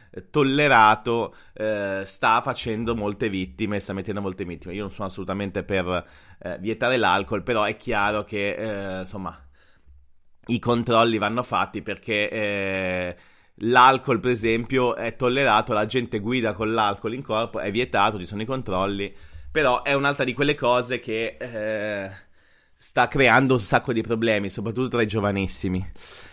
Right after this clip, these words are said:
Poi passiamo a Repubblica. No alla legge Manganello. Ecco, vedete, questa è l'apertura di Repubblica,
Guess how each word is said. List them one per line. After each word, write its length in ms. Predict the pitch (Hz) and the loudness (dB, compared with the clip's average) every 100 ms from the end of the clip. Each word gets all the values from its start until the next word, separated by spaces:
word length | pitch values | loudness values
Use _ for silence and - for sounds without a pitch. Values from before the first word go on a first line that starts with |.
| - - | -4 4
Poi 320 | 175 170 123 | 10 10 10
passiamo 540 | 131 131 - 208 185 | 8 4 8 8 10
a 60 | 143 | 10
Repubblica. 1000 | 139 135 165 175 190 208 214 214 202 - - - - - - - | 8 8 8 6 2 4 6 4 2 -14 -20 -20 -20 -20 -20 -8
No 420 | 143 143 156 156 | 0 8 10 10
alla 240 | 123 123 127 | 10 6 6
legge 380 | 127 107 120 | 4 2 2
Manganello. 920 | 120 113 110 107 104 95 101 101 104 117 | 4 2 2 2 4 2 4 4 4 2
Ecco, 240 | 110 - | -2 0
vedete, 320 | 110 113 101 104 | 0 0 -2 -4
questa 500 | 120 127 127 107 95 | -6 -2 0 0 0
è 60 | |
l'apertura 440 | 95 104 107 - 117 | -2 -4 -6 -2 -2
di 60 | |
Repubblica, 840 | 110 135 135 127 127 131 139 135 | -2 -4 -4 -4 -2 0 4 2